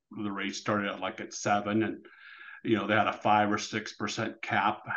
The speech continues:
after the two or three year period. "Huh, and they're gonna be twelve percent. They can barely afford the home at seven.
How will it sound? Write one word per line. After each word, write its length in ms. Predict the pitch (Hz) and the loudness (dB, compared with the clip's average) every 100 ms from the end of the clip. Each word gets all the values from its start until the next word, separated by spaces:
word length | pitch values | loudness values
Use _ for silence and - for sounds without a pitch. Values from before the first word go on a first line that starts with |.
| - | 4
after 380 | 107 101 - | 4 4 0
the 100 | 107 | 0
two 340 | 107 - 113 110 | -2 -4 2 4
or 120 | 107 | 4
three 300 | - 113 107 | 2 2 6
year 200 | 107 104 | 4 2
period. 540 | - 107 104 113 165 165 - _ _ _ _ 277 | 0 0 4 6 6 2 -10 _ _ _ _ 0
"Huh, 220 | 302 214 | 2 6
and 120 | 185 | 10
they're 100 | 170 | 12
gonna 160 | 170 170 | 12 10
be 80 | 170 | 8
twelve 320 | - 226 226 | 6 4 6
percent. 320 | 170 170 - | 2 -2 0
They 100 | 240 | 2
can 200 | 262 180 | 4 4
barely 380 | 196 220 226 240 | 4 4 4 2
afford 380 | 214 233 226 214 | 0 4 4 4
the 60 | |
home 400 | 208 233 233 226 | 4 4 4 2
at 160 | 214 196 | 0 -2
seven. 560 | - 285 294 208 - | 2 6 6 4 0